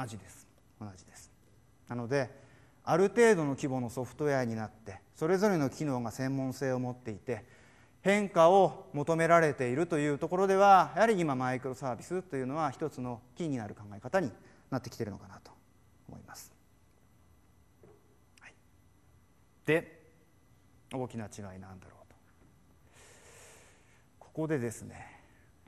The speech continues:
今日一番の笑みがいただけると思ったんですが、分かりづらかったですね。はい。我々にはポンデリングがありますという話でございます。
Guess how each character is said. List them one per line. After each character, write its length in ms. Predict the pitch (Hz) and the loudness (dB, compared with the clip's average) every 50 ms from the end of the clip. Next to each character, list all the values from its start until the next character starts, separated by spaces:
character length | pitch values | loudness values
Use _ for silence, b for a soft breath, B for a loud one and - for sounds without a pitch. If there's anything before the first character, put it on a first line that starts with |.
| - - - | -16 -8 -6
今 200 | 156 135 123 117 | -4 -4 -4 -4
日 40 | 110 | -6
一 160 | - - 127 | -8 -10 -8
番 260 | 113 110 104 98 95 - | -8 -8 -8 -10 -12 -16
の 140 | 90 - - - - _ _ _ _ - | -18 -18 -20 -20 -20 _ _ _ _ -4
笑 160 | 135 123 113 | -4 -2 -4
み 80 | 98 | -6
が 120 | 87 85 - - - - - | -8 -10 -14 -18 -20 -20 -14
い 40 | - | -10
た 100 | 123 110 | -8 -6
だ 140 | 107 113 | -6 -6
け 100 | - 113 | -6 -8
る 120 | 101 104 98 | -8 -8 -10
と 80 | - | -12
思 120 | 101 98 98 | -14 -16 -16
っ 20 | - - - | -18 -20 -20
た 80 | 98 | -20
ん 80 | 92 92 | -20 -20
で 100 | 98 - | -20 -18
す 120 | - 113 | -12 -8
が、 360 | 123 143 156 151 - - - B B B B B B B B B _ _ _ _ _ _ _ _ _ _ _ _ _ _ - _ - | -4 -2 0 0 -2 -4 -8 B B B B B B B B B _ _ _ _ _ _ _ _ _ _ _ _ _ _ -18 _ -4
分 80 | 131 127 | -2 0
か 100 | 131 123 | 0 0
り 60 | 117 | -2
づ 80 | 113 | -2
ら 80 | 117 107 | -4 -4
か 100 | - 101 | -4 -6
っ 40 | - | -12
た 80 | - | -12
で 60 | - - | -18 -16
す 100 | - 107 | -16 -14
ね。 200 | 104 - - - - - _ _ _ _ - | -14 -16 -16 -20 -20 -20 _ _ _ _ -20
は 100 | - - | -20 -20
い。 60 | - - _ - - _ _ _ _ _ _ - - _ - - - - - - - - - - - - - - - - - B B B B B B B B B - - - - - - _ - - | -20 -20 _ -20 -20 _ _ _ _ _ _ -20 -20 _ -20 -20 -20 -20 -20 -20 -20 -20 -20 -20 -20 -20 -20 -20 -20 -20 -20 B B B B B B B B B -20 -20 -20 -20 -20 -20 _ -6 0
我 180 | 123 139 160 170 | 4 6 8 8
々 260 | 175 175 175 185 185 | 10 10 8 8 6
に 120 | 180 185 180 | 6 6 4
は 120 | 151 131 | 4 4
ポ 180 | - 143 151 151 | 2 -2 -2 0
ン 80 | 156 | 2
デ 100 | 151 160 | 2 2
リ 140 | 156 165 170 | 4 4 2
ン 40 | 160 | 2
グ 100 | 151 139 | 0 0
が 100 | 135 127 | 0 0
あ 60 | 127 | 0
り 80 | 127 131 | -2 0
ま 160 | 135 143 151 | -2 -2 -2
す 80 | - | -2
と 80 | - 135 | -2 -2
い 40 | 127 | -2
う 60 | 117 | -2
話 500 | 110 113 117 113 107 - - 196 180 104 | -2 -2 -4 -4 -4 -6 -10 -10 -10 -10
で 120 | - 110 - | -10 -10 -10
ご 100 | - 101 | -12 -14
ざ 180 | - 101 98 | -18 -16 -16
い 40 | 101 101 101 | -16 -18 -18
ま 120 | - 110 | -18 -18
す。 240 | - - - - | -18 -18 -18 -20